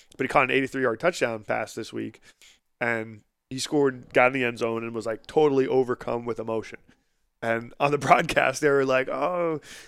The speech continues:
hey, you know, he's been working really hard, and he's been struggling to catch the ball, and you can tell how," and he's over on the sideline, like, crying.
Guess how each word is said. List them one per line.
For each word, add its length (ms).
hey, 240
you 60
know, 240
he's 140
been 180
working 300
really 240
hard, 480
and 100
he's 140
been 120
struggling 440
to 40
catch 280
the 80
ball, 400
and 100
you 60
can 180
tell 220
how," 100
and 100
he's 140
over 180
on 100
the 60
sideline, 300
like, 140
crying. 540